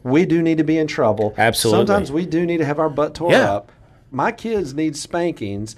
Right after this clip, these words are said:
Speaker 2: Right.
Speaker 1: They need correction. Now, I don't think it's the first line of defense,
Speaker 2: Right.
Speaker 1: but I don't think the option's off
Speaker 2: Yeah.
Speaker 1: the table by any stretch.
Speaker 2: Yeah.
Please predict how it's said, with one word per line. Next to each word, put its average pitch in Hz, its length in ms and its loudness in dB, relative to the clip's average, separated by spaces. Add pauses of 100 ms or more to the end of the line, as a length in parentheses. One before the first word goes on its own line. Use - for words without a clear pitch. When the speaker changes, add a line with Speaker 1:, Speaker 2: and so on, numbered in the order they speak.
Speaker 2:
Right. 127 200 4
Speaker 1:
They 151 100 2
need 185 160 -2
correction. 156 400 -6
Now, 139 160 -2
I 151 80 -2
don't 175 160 0
think 147 160 -2
it's 123 80 -6
the 120 80 -6
first 208 320 -4
line 127 180 -2
of 107 80 -4
defense, 110 460 -8
Speaker 2:
Right. 101 240 2
Speaker 1:
but 135 100 4
I 151 40 4
don't 185 180 0
think 156 180 0
the 151 80 0
option's 135 340 -2
off 117 140 0
Speaker 2:
Yeah. 87 80 0
Speaker 1:
the 110 60 -6
table 135 420 -2
by 117 200 -2
any 143 200 -2
stretch. 107 380 -6
Speaker 2:
Yeah. 143 220 -2